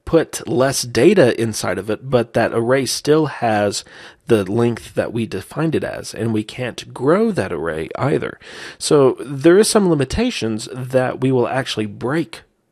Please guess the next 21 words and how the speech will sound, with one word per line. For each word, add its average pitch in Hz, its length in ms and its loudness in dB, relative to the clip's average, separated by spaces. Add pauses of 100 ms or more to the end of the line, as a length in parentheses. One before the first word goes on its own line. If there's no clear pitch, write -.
(160)
tomorrow 120 640 0
with 110 560 -2
a 113 80 0
different 143 480 -2
type 95 480 -8
of - 140 -12
collection. 90 500 -8 (420)
The 120 120 4
arrays 147 560 6
are 123 280 4
very 135 340 2
strict, - 360 -4
very 131 260 2
limited, 135 480 -2
but - 160 -2
we 120 120 -2
have 117 260 -4
another 113 420 2
type - 300 -10
of 98 140 -12
collections - 640 -6